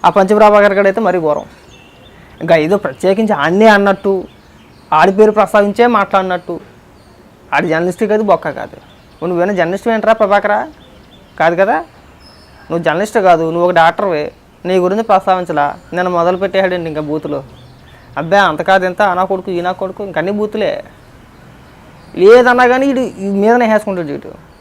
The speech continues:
రాధాకృష్ణ గారు ఏం మాట్లాడినా, ఎప్పుడు మాట్లాడినా ఈ ప్రభాకర్ గారు మీదనే వేసుకుంటాడు. ఈడు ఒకడు, ఆ, డాక్టర్ ప్రదీప్ చింత, ఆడు తెలివైనడు, ఆడు ఒకడు.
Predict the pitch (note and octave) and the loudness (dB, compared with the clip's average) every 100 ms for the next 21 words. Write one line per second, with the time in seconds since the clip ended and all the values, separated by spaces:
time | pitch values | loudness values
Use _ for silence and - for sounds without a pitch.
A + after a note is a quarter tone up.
0 | - - - - - D#3 F#3+ G3+ A3 G#3 | -20 -20 -20 -10 -2 2 2 0 -2 0
1 | G3 G3+ G3+ G#3 G3+ A3 G3+ G3 G#3+ F#3+ | 0 0 -2 0 -4 -4 -4 -2 -2 -2
2 | F#3+ G3+ D4+ D#4 - _ - - - D#3+ | -4 -4 -6 -8 -20 _ -20 -16 -8 -2
3 | E3+ G3 G#3 G#3 G#3+ G3 G3+ G3 F3+ - | 2 2 2 0 -2 -2 -2 -2 -4 -6
4 | D#3 D#3 F3 F3+ E3+ F3 E3+ F3 E3+ - | -6 -4 -2 0 -2 -2 -2 -2 -6 -2
5 | D#3+ D#3 C#3+ C#3 C3+ D#3 E3+ G#3 G3 D3+ | 0 0 0 -2 -6 -8 -16 -18 -10 -2
6 | E3+ E3 E3 F3 F3 F3 D#3 - - - | -2 -2 -4 -4 -4 -8 -12 -12 -16 -20
7 | - - - - - - - - - - | -20 -20 -20 -20 -20 -20 -20 -20 -20 -20
8 | - - - - - D3 F3 F3+ F3+ F3+ | -20 -20 -20 -20 -8 -2 -2 0 0 0
9 | F3 E3+ E3+ E3+ E3+ F3+ | 2 2 2 -2 -6 -8